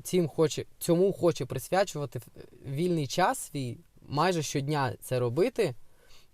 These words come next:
просто, е, це не заробіток, зрозумійте. Тут п'ятдесят доларів за три дні, можливо, для України це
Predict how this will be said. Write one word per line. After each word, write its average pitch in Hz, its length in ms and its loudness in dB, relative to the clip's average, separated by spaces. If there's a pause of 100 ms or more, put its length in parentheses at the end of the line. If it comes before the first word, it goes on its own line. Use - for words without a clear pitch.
просто, 135 560 4 (440)
е, 131 460 0 (840)
це 185 160 2
не 190 140 4
заробіток, 131 600 2
зрозумійте. 143 640 -2
Тут 160 240 -2 (680)
п'ятдесят 151 500 2
доларів 170 440 6
за 135 140 -2
три 147 200 -4
дні, 160 220 -2
можливо, 190 420 0
для 143 140 -2
України 143 600 -2
це 120 360 -2